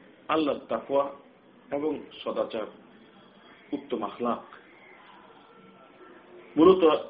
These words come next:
তাকওয়া যদি কোনো ব্যক্তি অবলম্বন করে, তাহলে তার দ্বারা জান্নাতে না যাওয়ার কোনো কারণই থাকতে পারে না। কারণ জাহান্নামে যেতে হয় যে সমস্ত কাজে,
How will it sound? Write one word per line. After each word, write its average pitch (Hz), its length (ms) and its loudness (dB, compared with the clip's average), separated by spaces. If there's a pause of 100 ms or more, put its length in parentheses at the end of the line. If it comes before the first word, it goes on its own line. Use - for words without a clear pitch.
(100)
তাকওয়া 156 380 4
যদি 160 220 2
কোনো 127 220 -2
ব্যক্তি 123 240 -4
অবলম্বন 120 500 2
করে, 127 240 0 (540)
তাহলে 185 200 2
তার 170 280 2
দ্বারা 156 320 2 (540)
জান্নাতে 151 480 4
না 127 180 -2
যাওয়ার 139 280 4
কোনো 160 460 -4 (220)
কারণই 165 340 4
থাকতে - 260 -8
পারে 120 220 0
না। 104 100 -8 (120)
কারণ 143 240 2
জাহান্নামে 147 520 0
যেতে 139 360 0
হয় 165 200 4
যে 156 160 2
সমস্ত 196 400 -2
কাজে, 127 480 0